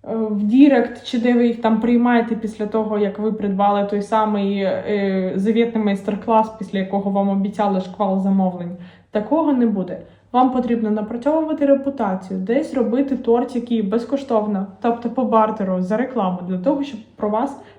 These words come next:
дізналися люди. У вас може бути нижчий прайс, але повірте,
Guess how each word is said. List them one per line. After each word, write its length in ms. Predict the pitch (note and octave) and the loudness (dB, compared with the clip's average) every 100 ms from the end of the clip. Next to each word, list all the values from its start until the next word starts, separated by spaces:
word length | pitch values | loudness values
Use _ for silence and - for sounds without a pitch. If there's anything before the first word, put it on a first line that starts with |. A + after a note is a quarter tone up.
| - | -8
дізналися 600 | G3+ A3 A3+ B3 A#3+ A3 | -6 -2 0 0 -2 -2
люди. 280 | G#3 F3+ E3+ - - - - | -2 -2 -6 -10 -18 -20 -10
У 80 | F#3+ | -2
вас 240 | B3 C#4 | 0 2
може 220 | C4 B3 | 0 2
бути 240 | G#3 G#3+ G#3 | 0 0 0
нижчий 420 | A#3 C#4+ - C#4 | 0 -2 -6 -6
прайс, 420 | A3+ F#3+ F3+ - - _ _ | -4 -4 -4 -10 -20 _ _
але 220 | - A3+ | -2 -2
повірте, 600 | C4 C4 G3+ F3+ F3 - | 0 -2 -2 -4 -8 -14